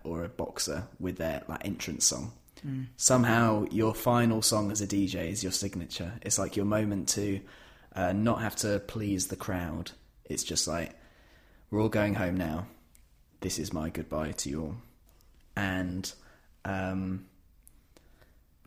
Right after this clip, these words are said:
Speaker 1: this particular D J on this particular night played a song that I didn't know, uh, was originally performed by this artist.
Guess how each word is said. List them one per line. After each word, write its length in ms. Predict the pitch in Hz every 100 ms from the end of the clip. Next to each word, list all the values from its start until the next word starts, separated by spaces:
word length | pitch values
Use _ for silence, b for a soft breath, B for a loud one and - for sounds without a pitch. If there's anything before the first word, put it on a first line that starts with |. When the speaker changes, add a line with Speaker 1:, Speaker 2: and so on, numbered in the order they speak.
| _ -
Speaker 1:
this 180 | 147
particular 440 | - 139 139 113 107
D 220 | 107 92
J 320 | 67 73 98 -
on 120 | 95
this 140 | 98 -
particular 420 | - - 90 90
night 300 | 85 78 - - -
played 200 | 113 113
a 40 |
song 240 | 120 110
that 120 | 104 -
I 240 | 107 131 135
didn't 460 | 120 117 113 82
know, 360 | 101 85 78 95 - - - _ _ _ _ - _ _ -
uh, 320 | 98 92 90
was 180 | 104 104
originally 360 | 107 95 95 92
performed 440 | - 95 92 87 87
by 140 | 85
this 200 | 87 -
artist. 500 | 110 117 - - -